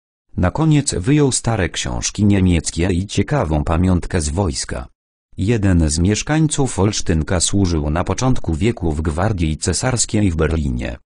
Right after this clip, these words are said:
Przywiózł specyficzny dyplom.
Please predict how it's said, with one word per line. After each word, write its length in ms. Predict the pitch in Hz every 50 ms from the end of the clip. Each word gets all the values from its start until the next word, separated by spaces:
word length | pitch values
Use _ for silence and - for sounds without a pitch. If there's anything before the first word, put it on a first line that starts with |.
| _ _ _ _ _ _ _ -
Przywiózł 600 | - - 151 143 127 131 123 123 107 120 117 92
specyficzny 720 | - - - 113 - - 90 - - 139 - - 135 127
dyplom. 560 | 107 98 104 95 - - 69 62 60 58 57